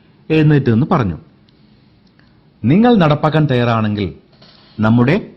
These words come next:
സുരക്ഷിതത്വത്തിനുതകുന്ന ഒരു ആശയം ഞാൻ നിർദ്ദേശിക്കാം." ഏവരും കാതോർത്തു. അവൻ തുടർന്നു,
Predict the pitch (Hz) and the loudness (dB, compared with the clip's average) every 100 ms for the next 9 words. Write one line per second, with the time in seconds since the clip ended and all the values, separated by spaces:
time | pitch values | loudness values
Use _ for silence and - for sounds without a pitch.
0 | _ _ _ _ 139 147 - 185 180 170 | _ _ _ _ -2 0 0 -2 0 0
1 | 147 131 127 117 107 104 113 113 110 107 | 0 2 0 2 0 -2 -2 -2 0 -2
2 | 92 104 - 101 110 113 - _ _ _ | -2 -4 -4 -4 -4 -4 -10 _ _ _
3 | _ _ _ _ _ _ _ _ _ _ | _ _ _ _ _ _ _ _ _ _
4 | - 110 117 110 127 185 127 104 98 - | -6 -2 0 0 0 0 0 -2 -6 -8
5 | 82 - _ _ _ _ _ _ _ _ | -16 -16 _ _ _ _ _ _ _ _
6 | _ _ _ _ - 147 147 113 95 82 | _ _ _ _ -2 0 0 0 -2 -6